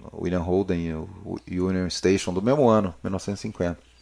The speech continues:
Agora, é interessante aí, esse filme tem um, antes de encerrar aí essa parte, não sei se tem mais alguma coisa pra falar, esse filme tem um,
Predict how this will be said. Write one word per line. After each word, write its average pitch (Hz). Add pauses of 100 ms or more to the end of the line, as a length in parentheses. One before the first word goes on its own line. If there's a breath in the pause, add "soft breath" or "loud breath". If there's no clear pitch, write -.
(1080 loud breath)
Agora, 127
é 120
interessante 135
aí, 147
esse 135
filme 131
tem 123
um, 107
antes 101
de 104
encerrar 98
aí 95
essa 90
parte, 107
não 92
sei 90
se -
tem 92
mais 90
alguma 87
coisa 90
pra -
falar, 95
esse 90
filme 95
tem 95
um, 85